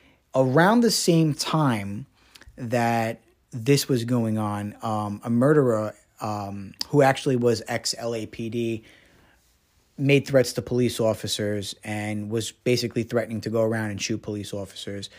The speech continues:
So the L A, um, Police Department had to brace-, basically branch off the investiga-, investigation, which was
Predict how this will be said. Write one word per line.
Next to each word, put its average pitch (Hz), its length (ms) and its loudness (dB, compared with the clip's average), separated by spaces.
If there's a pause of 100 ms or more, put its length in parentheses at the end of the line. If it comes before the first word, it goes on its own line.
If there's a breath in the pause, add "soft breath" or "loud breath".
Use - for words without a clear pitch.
(180 loud breath)
So 127 200 2
the 123 120 4
L 135 160 6
A, 131 240 6 (280)
um, 107 400 -2
Police 135 260 0
Department 110 400 -4
had 117 280 -2
to 113 80 0
brace-, 113 340 0
basically 120 500 -2
branch 110 400 -2
off 117 180 -2
the 110 140 -2
investiga-, 104 760 -4
investigation, 110 880 -2 (540 loud breath)
which 123 220 0
was 117 360 0